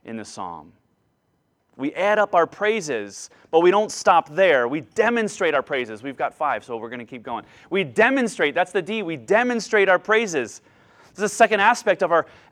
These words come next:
adoration and praise to God. David is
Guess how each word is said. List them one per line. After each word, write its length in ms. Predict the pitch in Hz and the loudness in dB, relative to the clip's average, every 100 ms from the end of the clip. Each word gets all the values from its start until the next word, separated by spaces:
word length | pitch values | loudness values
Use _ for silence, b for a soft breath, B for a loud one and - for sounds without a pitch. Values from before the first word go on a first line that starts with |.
| B | B
adoration 720 | 220 226 202 220 254 - 175 | 4 6 6 4 2 -4 -6
and 120 | 165 | -6
praise 440 | - 220 226 208 - | -2 0 0 -2 -8
to 80 | |
God. 400 | 170 208 220 170 | 0 2 4 4
David 240 | 160 220 220 | 4 4 4
is 180 | 160 | 2